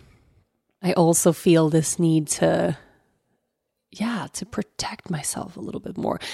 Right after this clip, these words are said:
And I felt silly about it today. I was like, "Fuck, why did I, I didn't have to talk about this, you know? Like, I could just keep my mouth shut." Like, if I don't want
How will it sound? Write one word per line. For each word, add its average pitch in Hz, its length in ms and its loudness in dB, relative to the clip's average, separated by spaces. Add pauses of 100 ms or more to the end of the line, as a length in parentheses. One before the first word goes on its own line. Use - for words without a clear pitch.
(220)
And 190 140 6
I 185 60 8
felt 190 240 0
silly 220 360 6
about 160 280 4
it 160 80 -2
today. 165 240 0
I - 20 2
was - 140 -2
like, - 140 -6
"Fuck, - 340 -8
why 170 320 -2
did 180 160 6
I, 156 340 6 (460)
I 190 60 2
didn't 226 160 8
have 285 180 0
to - 80 -4
talk 254 200 -2
about 220 240 2
this, - 360 -2 (280)
you 202 120 0
know? 254 260 4 (840)
Like, 202 160 -4
I 208 40 0
could 220 140 2
just - 160 2
keep 247 160 2
my 220 140 0
mouth 185 280 -4
shut." - 460 -2 (460)
Like, 196 120 -4
if - 140 -4
I 180 60 2
don't 190 260 2
want 180 340 6